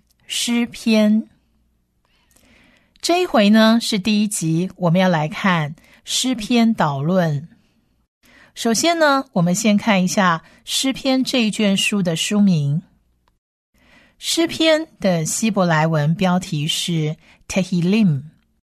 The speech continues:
这个字呢，其实就是赞美的意思。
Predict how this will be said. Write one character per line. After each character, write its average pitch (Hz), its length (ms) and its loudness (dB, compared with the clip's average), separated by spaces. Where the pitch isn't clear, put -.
这 339 280 2
个 190 320 0
字 - 300 0
呢， 185 280 2
其 190 220 -4
实 185 120 -2
就 180 160 -2
是 175 160 -4
赞 196 320 0
美 151 280 0
的 139 100 -8
意 156 180 -4
思。 135 280 -8